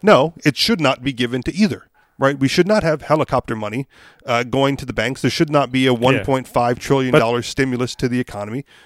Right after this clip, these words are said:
Speaker 1: nor
Speaker 2: but,
Speaker 1: should there be
Speaker 2: but,
Speaker 1: a thousand dollar
Speaker 2: but
Speaker 1: U B I.
Speaker 2: But, but, but, there is no, the, the monetary system isn't a principled system. So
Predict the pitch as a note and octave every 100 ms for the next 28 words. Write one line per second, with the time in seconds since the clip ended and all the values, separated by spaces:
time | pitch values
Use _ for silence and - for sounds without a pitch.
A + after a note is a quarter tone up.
0 | _ A2+ B2 E3 D#3+ D#3+ C3 C3 B2+ D3+
1 | C#3 C3+ B2+ D3+ A#2+ G#2+ A2 A2+ A2+ C3
2 | E3 - _ _ _ _ _ _ - D3
3 | C#3 - C#3 C#3 C3 D3 G#2+ A#2+ _ _
4 | _ _ _ _ _ - C#3 C#3+ C#3 B2
5 | - - _ _ _ _ C3 D3+ D#3 C#3+
6 | B2+ - _ _ _ _ _ D3+ - C#3
7 | D#3 A3 - F3+ D3+ E3 C3+ A#2+ - D#3+
8 | D#3 C3+ - - C3+ D3+ C#3+ A#2+ B2 G#2
9 | - D3 - - - - C3+ B2